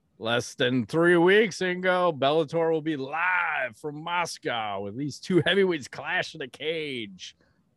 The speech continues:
Fucking Fedor and that guy. I think it's Tim Johnson. I'm not quite sure. Are you excited?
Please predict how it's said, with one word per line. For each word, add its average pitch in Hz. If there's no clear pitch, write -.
Fucking 135
Fedor 143
and 107
that 127
guy. 98
I 113
think 151
it's 107
Tim 123
Johnson. 110
I'm 98
not 117
quite 117
sure. 107
Are 127
you 135
excited? 131